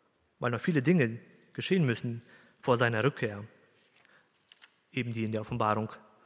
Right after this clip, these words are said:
in den Kapiteln sechs bis neunzehn beschrieben werden. Drittens, in der Beschreibung der Trübsalsperiode in der Offenbarung, in diesen Kapiteln sechs bis neunzehn, ist nirgends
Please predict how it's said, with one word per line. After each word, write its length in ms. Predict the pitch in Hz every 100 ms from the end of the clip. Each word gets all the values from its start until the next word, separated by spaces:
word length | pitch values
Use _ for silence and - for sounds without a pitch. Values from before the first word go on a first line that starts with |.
| _ _ _ _ _ _ -
in 60 |
den 80 | 120
Kapiteln 360 | 113 110 113 107
sechs 340 | 110 - - - - _ _ _ _ _ _ _
bis 140 | - 120
neunzehn 280 | 117 113 113
beschrieben 300 | - 214 131
werden. 300 | 101 101 101 _ _ _ _ - - -
Drittens, 300 | 202 151 151
in 80 |
der 80 | 131
Beschreibung 520 | 127 - 156 196 202
der 120 | 143 117
Trübsalsperiode 840 | 240 - 147 - 147 131 143 139
in 60 | 120
der 100 | 120
Offenbarung, 640 | - 131 120 156 233 262 - - - -
in 120 | -
diesen 160 | 127 123
Kapiteln 360 | 127 190 214 139
sechs 160 | 139
bis 160 | - -
neunzehn, 300 | 156 190 143
ist 160 | 120
nirgends 580 | 156 226 233 160 - -